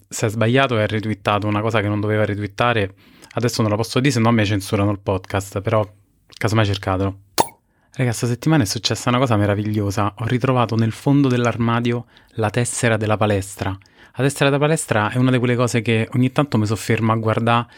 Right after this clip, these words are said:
con la stessa dolcezza con cui guardo tipo le foto di quando ero piccolo o i video dei Black Eyed Peas quando ancora ci stava Fergie. Quelle cose che sono state belle ma che lo sapevo che andavano a finire così. Adesso non voglio entrare nel tema palestre chiuse per la pandemia perché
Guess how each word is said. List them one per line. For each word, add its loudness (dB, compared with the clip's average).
con 0
la 0
stessa 0
dolcezza -2
con 0
cui -2
guardo 2
tipo 0
le 2
foto 0
di 0
quando 2
ero 0
piccolo -2
o -2
i 0
video 4
dei 4
Black 0
Eyed 0
Peas 0
quando 2
ancora 0
ci -2
stava -2
Fergie. -2
Quelle 2
cose 4
che 2
sono -2
state 0
belle 4
ma 2
che -2
lo 4
sapevo 2
che 0
andavano 0
a -4
finire -6
così. -4
Adesso 0
non 2
voglio 4
entrare 2
nel -2
tema 0
palestre -2
chiuse -2
per -2
la -4
pandemia 0
perché -4